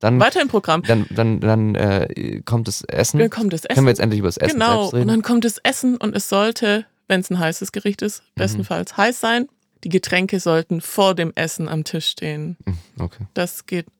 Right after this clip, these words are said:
Speaker 2: auch nicht, dass zuerst das Steak kommt und dann kommt der Wein danach. Das
Speaker 1: Mhm.
Speaker 2: ist auch schlecht. Dann, äh, sollte es bestenfalls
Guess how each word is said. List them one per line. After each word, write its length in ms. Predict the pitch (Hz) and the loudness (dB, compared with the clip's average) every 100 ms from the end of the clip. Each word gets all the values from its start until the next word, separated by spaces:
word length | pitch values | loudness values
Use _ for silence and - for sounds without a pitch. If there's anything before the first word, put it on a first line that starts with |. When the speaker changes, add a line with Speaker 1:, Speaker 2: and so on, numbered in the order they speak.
| - | -4
Speaker 2:
auch 240 | 160 170 | -2 -2
nicht, 380 | 160 156 - - | -2 -6 -8 -8
dass 200 | 160 - | -8 -8
zuerst 360 | - 165 165 - | -10 -8 -8 -8
das 140 | 160 | -10
Steak 240 | - 156 - | -6 -6 -6
kommt 220 | 165 160 | -8 -6
und 140 | 160 | -6
dann 340 | 151 151 175 185 | -6 -8 -10 -12
kommt 340 | - 165 160 | -10 -10 -8
der 140 | 151 151 | -10 -8
Wein 340 | 143 147 165 - _ _ _ _ | -8 -8 -12 -16 _ _ _ _
danach. 340 | 160 156 151 - - | -12 -10 -12 -14 -14
Das 280 | 117 - | -14 -14
Speaker 1:
Mhm. 140 | 117 - - | -14 -16 -14
Speaker 2:
ist 320 | 160 - - | -14 -14 -12
auch 120 | 175 | -10
schlecht. 280 | - 302 - - - - - - - - | -2 -4 -4 -16 -16 -16 -18 -20 -20 -4
Dann, 300 | 185 170 220 | 0 2 0
äh, 440 | 269 269 269 277 269 | 0 -6 -6 -8 -12
sollte 360 | - 185 196 247 | -6 -4 -2 -4
es 80 | |
bestenfalls 680 | - 247 - 269 262 131 - | -6 -8 -8 -4 -2 -4 -6